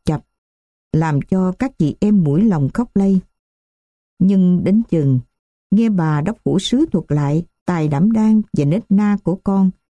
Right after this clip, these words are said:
bà Giáo Hoạch, mẹ của Thục Nghi lại tươi lên. Đức mừng rỡ hỏi han mẹ vợ tấp nập, chàng mời Phương lên trung đường để trò chuyện. Thục Nghi nhận thấy anh mình vẫn còn vẻ đẹp trai, phóp pháp.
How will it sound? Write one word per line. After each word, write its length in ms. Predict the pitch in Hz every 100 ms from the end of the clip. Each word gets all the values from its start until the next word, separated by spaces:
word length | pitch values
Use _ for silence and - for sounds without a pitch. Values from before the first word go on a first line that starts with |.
| _ _
bà 100 | 160
Giáo 220 | 160 226
Hoạch, 200 | 240 160 - _ _ _ _
mẹ 300 | 151 160 175
của 160 | - 233
Thục 280 | 180 156
Nghi 360 | 185 196 185 170 -
lại 240 | 151 139 143
tươi 160 | - 196
lên. 240 | 185 175 160 - _ _ _ _ _ _ _ _ _ _ _ _ _
Đức 260 | 214 349 -
mừng 220 | 175 139
rỡ 240 | 147 147
hỏi 200 | 233 196
han 260 | 233 220 208
mẹ 140 | 156 160
vợ 200 | 156 139 151
tấp 180 | 294 202
nập, 240 | 165 - _ _ _ _ _ _
chàng 240 | 165 165 160
mời 200 | 156 156 -
Phương 260 | 220 208 208
lên 180 | 214 202
trung 260 | 233 202
đường 260 | 175 151 139
để 140 | 143 196
trò 160 | 165 143
chuyện. 380 | - 139 135 160 - _ _ _ _ _ _
Thục 240 | 202 190 -
Nghi 180 | 226 208
nhận 240 | 175 156
thấy 380 | 208 214 269 320 -
anh 220 | 208 190
mình 260 | 175 156 151
vẫn 160 | 160
còn 260 | 214 180 147 143
vẻ 160 | 151
đẹp 180 | 208 147 -
trai, 360 | 196 202 202 196 _ _ _ _ -
phóp 140 | 262 -
pháp. 220 | 226 254